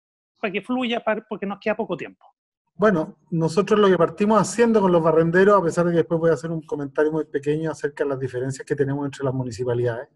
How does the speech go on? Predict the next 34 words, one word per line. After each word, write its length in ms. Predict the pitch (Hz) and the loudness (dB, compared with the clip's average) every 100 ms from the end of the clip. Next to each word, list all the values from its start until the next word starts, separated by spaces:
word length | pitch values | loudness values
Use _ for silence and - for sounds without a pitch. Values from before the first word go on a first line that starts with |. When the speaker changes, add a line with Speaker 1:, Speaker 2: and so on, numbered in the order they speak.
| _ _ _ _ _ _ | _ _ _ _ _ _
Speaker 2:
porque 680 | - 139 - 131 127 123 - | -12 -12 -4 0 0 0 -4
nosotros 320 | 131 120 143 | -6 -2 0
somos 140 | 139 147 | 0 -2
una 120 | 147 | -2
municipalidad 520 | 139 123 123 127 139 | -2 -4 -2 0 0
que 120 | 135 | 0
tiene 440 | 131 139 143 143 143 | -2 0 -2 -4 -8
doscientos 460 | 131 123 143 139 139 | -8 -4 -4 -2 -2
veinte 280 | 135 135 - | -2 -2 -4
mil 200 | 139 151 | -4 -2
pesos 260 | 160 160 160 | -4 -4 -4
por 140 | 156 | -2
habitante 640 | 147 143 156 156 - 156 151 | -2 0 -4 -4 -4 -4 -2
al 120 | 147 | -2
año. 280 | 135 113 104 _ _ _ _ _ _ _ - | -2 -6 -14 _ _ _ _ _ _ _ -8
La 80 | |
municipalidad 480 | 131 131 120 131 151 | -4 -2 0 2 4
de 60 | 160 | 2
Las 120 | 160 | 0
Condes 320 | - 170 165 | -2 -2 -4
tiene 180 | 165 160 | -4 -4
un 80 | 151 | -2
millón 240 | 143 160 | -2 -4
trescientos 500 | 160 147 156 135 127 | -4 -6 -4 -6 -6
mil 260 | 120 170 170 | -2 -2 -2
pesos 320 | 180 175 180 | -6 -6 -8
por 140 | 170 | -2
habitante 400 | 160 156 170 - | -2 -2 -4 -6
al 100 | 156 | -6
año. 160 | 110 104 _ _ _ _ - | -8 -12 _ _ _ _ -10
Y 60 | |
Providencia 500 | 131 131 139 147 151 | -2 0 2 0 -4
tiene 200 | 143 147 | -4 -4
novecientos 640 | 143 135 - 143 139 147 | -4 -6 -4 -6 -4 -6